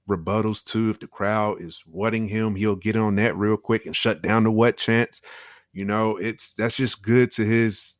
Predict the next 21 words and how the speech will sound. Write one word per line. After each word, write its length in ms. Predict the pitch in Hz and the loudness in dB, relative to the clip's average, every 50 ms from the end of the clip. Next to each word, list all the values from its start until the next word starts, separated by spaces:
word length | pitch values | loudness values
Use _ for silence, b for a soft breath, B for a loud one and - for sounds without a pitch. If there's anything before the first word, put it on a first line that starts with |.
| _ _ | _ _
you 100 | 95 98 | -6 -4
know, 220 | 104 107 110 107 | -2 0 0 -2
just 280 | 95 90 104 110 110 95 | -2 -2 -4 -4 -2 -2
man's 320 | 101 101 107 110 110 104 | 0 2 2 2 2 0
caliber, 460 | - - - 117 127 123 104 95 92 87 | -2 0 2 4 4 4 4 2 0 -2
man. 280 | 87 90 98 101 98 | -2 -4 -4 -4 -6
So 380 | - - - 90 92 92 85 - B B B B B B B | -8 -6 -4 -2 -2 -2 -2 -6 B B B B B B B
I 80 | - - | -8 -6
just 220 | 95 104 101 - | -4 -4 -4 0
hope, 300 | - 110 110 110 104 - - - - - _ _ _ | 2 4 4 4 2 -2 -10 -16 -18 -18 _ _ _
you 120 | - 98 98 | -8 -6 -4
know, 260 | 101 101 101 98 82 | -2 0 0 -2 -2
it, 240 | 65 90 95 - 92 | -4 -6 -6 -6 -6
it 60 | 95 | -2
works 300 | 92 104 101 98 - - | -2 -2 -2 -2 0 0
out 240 | 107 104 101 92 - _ _ _ _ | 2 2 2 0 -2 _ _ _ _
to 100 | - - | -8 -6
the 80 | 92 90 | -6 -2
best 380 | 85 101 104 98 92 - - | 0 0 0 0 0 -4 -10
for 140 | - 85 85 | -8 -4 -2
him. 200 | 98 107 95 85 | 0 0 0 -2